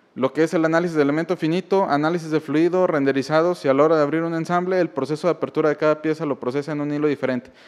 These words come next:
Entonces aquí sí te conviene tener el hyperthreading activado.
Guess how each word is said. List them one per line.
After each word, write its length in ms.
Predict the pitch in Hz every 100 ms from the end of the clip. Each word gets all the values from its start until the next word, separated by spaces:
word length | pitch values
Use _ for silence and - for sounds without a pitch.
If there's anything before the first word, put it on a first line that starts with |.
| - _
Entonces 280 | 147 160
aquí 140 | 151 170
sí 100 | 175
te 120 | 170
conviene 340 | 165 156 165
tener 260 | 160 151 151
el 200 | 160 160
hyperthreading 540 | 156 - 131 143 151
activado. 500 | 151 143 135 123 104